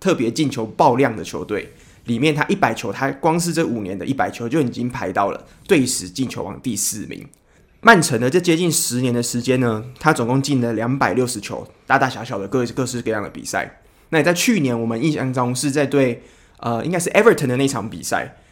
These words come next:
他超越鲁尼，成为了英超史上为单一一支球队进球最多的球员。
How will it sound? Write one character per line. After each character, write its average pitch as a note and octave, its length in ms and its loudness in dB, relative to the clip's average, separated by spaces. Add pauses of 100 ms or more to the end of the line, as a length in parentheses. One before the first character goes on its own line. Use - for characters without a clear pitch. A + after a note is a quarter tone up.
(120)
他 C3+ 340 6
超 D#3+ 380 2
越 F#3+ 100 8
鲁 C3+ 240 2
尼， A2 220 -4
成 C3+ 340 -2
为 B2+ 140 6
了 A#2 220 2
英 E3 200 0
超 D#3 260 0
史 G2+ 220 -4
上 B2 320 -2 (240)
为 F3+ 180 4
单 E3+ 400 2
一 F3 120 0
一 F3+ 160 -4
支 C#3+ 280 0
球 A#2 280 -4
队 C3 200 4
进 C#3 240 -2
球 - 160 -8
最 B2 280 2
多 F#2 200 -2
的 F2 60 -6
球 C#2+ 300 -10
员。 - 100 -8